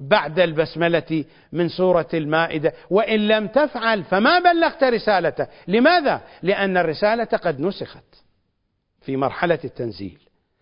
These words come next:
وانتقلت الرسالة إلى مرحلة التأويل. القضية واضحة،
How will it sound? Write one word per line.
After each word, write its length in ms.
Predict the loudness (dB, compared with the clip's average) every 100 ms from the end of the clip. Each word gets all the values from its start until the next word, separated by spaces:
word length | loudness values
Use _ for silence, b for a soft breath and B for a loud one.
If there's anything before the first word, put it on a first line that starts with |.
| _
وانتقلت 680 | -2 -2 -2 0 -2 -2 -4
الرسالة 540 | -4 -2 -2 0 -2 -4
إلى 340 | -6 -4 -4
مرحلة 400 | -6 -6 -4 -4
التأويل. 580 | -6 -8 -8 -8 -10 -12 _ _ _ _ _ _ _ _ _ _ _ _ _
القضية 520 | -4 0 2 4 2 2 2
واضحة، 720 | 2 2 0 -2 -4 -8